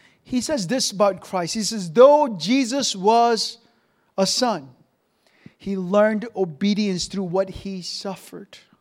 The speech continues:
And being made perfect, he became the source of eternal salvation to all who obey him." Do you hear these words? The Son of God, Jesus, the one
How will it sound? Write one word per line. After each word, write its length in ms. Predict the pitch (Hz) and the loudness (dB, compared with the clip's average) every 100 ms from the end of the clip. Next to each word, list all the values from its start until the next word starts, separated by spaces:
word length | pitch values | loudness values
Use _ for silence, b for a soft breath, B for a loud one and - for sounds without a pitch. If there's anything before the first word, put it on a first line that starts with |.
| _ _ _ _ b b b | _ _ _ _ b b b
And 160 | 196 | 0
being 240 | 196 220 220 | 4 4 4
made 240 | 226 226 | 2 0
perfect, 380 | - 277 247 190 | 0 0 0 -4
he 100 | 214 | -4
became 480 | 190 175 - 247 226 | -4 -4 -2 -2 0
the 100 | 202 | 0
source 540 | - - 247 247 - | 0 -2 0 0 -2
of 180 | 185 220 | -4 -6
eternal 540 | 196 - 240 247 240 | -6 -2 0 0 0
salvation 680 | - - 208 202 220 214 208 175 | 0 2 4 4 4 2 -2 -8
to 140 | 190 - | -12 -2
all 400 | 208 233 240 - B B | 6 6 6 2 B B
who 280 | - 233 233 | -8 -4 -2
obey 360 | 170 202 208 208 | -2 0 0 0
him." 240 | 196 170 | -4 -8
Do 160 | 180 247 | -6 -6
you 60 | |
hear 460 | - - 302 254 320 | -6 -4 -4 -2 -4
these 280 | 226 214 196 | -4 -4 0
words? 580 | 254 302 175 151 - - B B | 0 2 2 0 -8 -10 B B
The 100 | 262 | 4
Son 320 | - - 339 | 4 6 6
of 120 | 349 254 | 6 6
God, 300 | 320 262 202 | 6 6 2
Jesus, 460 | 165 330 330 262 | 4 6 6 2
the 140 | 185 254 | 0 0
one 480 | 220 294 339 359 | 2 6 6 6